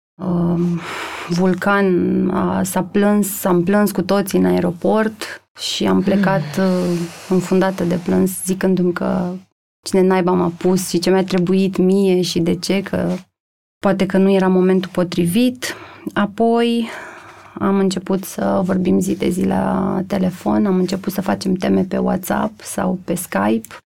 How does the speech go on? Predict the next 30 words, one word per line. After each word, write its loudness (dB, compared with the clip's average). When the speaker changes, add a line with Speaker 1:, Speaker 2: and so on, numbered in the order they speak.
Speaker 1:
Au 0
fost -2
seri 2
când 2
am 2
cântat 0
cântece 0
de -2
Leagăn 0
la, 0
la 0
telefon, 2
m-am 4
înregistrat 0
spunând 0
povești -2
pe -4
care -2
ei 0
să -6
poată -4
să -6
le -2
asculte, -2
deși, 2
na, 4
copiii 0
mei 4
sunt 2
mari. 2